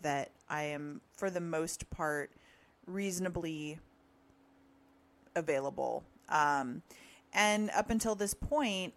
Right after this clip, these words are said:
I haven't felt like I've had the time or the energy to carve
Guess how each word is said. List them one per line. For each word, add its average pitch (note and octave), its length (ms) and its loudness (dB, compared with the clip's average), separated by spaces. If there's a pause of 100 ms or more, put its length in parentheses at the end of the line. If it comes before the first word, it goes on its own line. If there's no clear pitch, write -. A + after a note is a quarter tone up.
I F3+ 140 2
haven't F#3+ 460 4
felt F3 320 2
like E3+ 240 2
I've D#3+ 220 0
had E3+ 680 0
the E3 80 -4
time D#3 720 -4 (920)
or F#3 280 6
the E3+ 140 0
energy E3+ 640 -2
to - 240 -2
carve E3+ 440 4